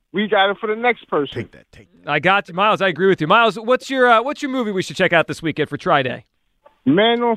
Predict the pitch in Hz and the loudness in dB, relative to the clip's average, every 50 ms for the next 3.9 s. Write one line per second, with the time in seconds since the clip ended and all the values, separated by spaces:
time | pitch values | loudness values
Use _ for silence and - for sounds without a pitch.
0 | - - 220 214 208 202 165 135 107 92 - _ _ _ _ _ _ _ _ - | -2 0 2 2 4 4 2 2 0 -6 -12 _ _ _ _ _ _ _ _ -20
1 | - _ _ - 123 131 180 240 262 254 233 202 180 143 131 120 113 175 165 160 | -20 _ _ -14 -6 -2 2 4 4 4 4 2 2 0 0 0 2 2 4 4
2 | 156 151 143 147 - - - 107 120 - 180 170 165 127 127 143 143 - 101 101 | 2 2 0 0 -2 -2 -2 -2 -2 -2 -2 0 0 2 0 0 0 -4 -10 -12
3 | - - 190 190 180 165 135 127 127 123 - - 160 175 180 180 180 180 | -8 -4 -2 0 0 0 -2 -4 -6 -8 -6 0 2 4 4 6 4 4